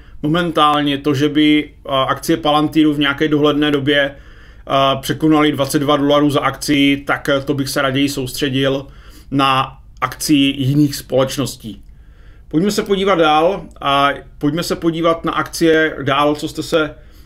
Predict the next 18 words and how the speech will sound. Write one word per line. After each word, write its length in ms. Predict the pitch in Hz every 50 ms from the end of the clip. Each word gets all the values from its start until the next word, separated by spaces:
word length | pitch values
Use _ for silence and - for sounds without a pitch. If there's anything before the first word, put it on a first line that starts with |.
| - -
a, 280 | 123 139 139 139 139 131
ptali. 540 | - - - 165 156 165 170 165 160 156 156 -
Ptali 260 | - - 143 143 147
jste 140 | 135 - 156
se 160 | 147 - 165
na 80 | 147 147
akcie 380 | 135 143 - - - 160 160 151
Facebooku, 720 | 151 - 160 156 147 139 170 180 - - 123 107 - - - - - - - - - - - -
eh, 260 | 135 139 135 135 139
respektive 480 | 135 127 - - 147 - - 143 147 -
už 180 | - 156 127
Meta 260 | 143 139 131 127 151 139
Platforms 720 | - - 151 - - - 160 131 113 120 - - - -
po 360 | - - 135 131 127 127 120
přejmenování. 800 | - - 151 147 151 151 147 143 135 131 120 120 120 110 - - - - - - - - - - - - -
A 260 | 139 135 131 131 131
z 60 | 131
pohledu, 580 | - - 180 214 240 240 247 220 160 123 104 -